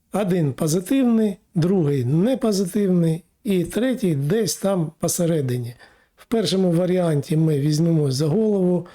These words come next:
почнемо виробляти зброю. Війна стане не тільки для бідних, а для всіх. Бо, як зазначив Сергій Любарський, дуже просто займатися пропагандою війни, якщо твої діти не воюють.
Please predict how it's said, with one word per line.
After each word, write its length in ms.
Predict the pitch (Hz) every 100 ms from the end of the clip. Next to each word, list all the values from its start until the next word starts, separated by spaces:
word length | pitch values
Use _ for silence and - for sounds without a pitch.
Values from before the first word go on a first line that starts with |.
| - -
почнемо 500 | 180 175 190 180 151
виробляти 720 | 156 165 160 160 143 127 139
зброю. 640 | 135 156 220 220 190 170 - _ -
Війна 560 | 160 190 196 180 147 120
стане 480 | - 185 170 151
не 140 | 151 165
тільки 560 | 175 170 139 156 139
для 360 | 135 151 156 143 151 -
бідних, 720 | 143 175 170 131 131 - -
а 240 | 165 147
для 360 | 127 156 175 139
всіх. 600 | 131 - 196 220 - - -
Бо, 140 | 165
як 200 | 214 196
зазначив 720 | 160 196 175 185 160 160 151 143
Сергій 400 | 143 170 151 160
Любарський, 540 | 175 180 220 185 -
дуже 300 | 165 214 180
просто 520 | 180 180 165 131 151 139 - _
займатися 600 | 151 151 175 165 143 143 127
пропагандою 680 | 156 156 156 160 147 143 151
війни, 360 | 185 214 269
якщо 360 | 180 151 - 175
твої 280 | 170 170 170
діти 340 | 170 220 170
не 280 | 147 165 175
воюють. 580 | 160 156 135 120 113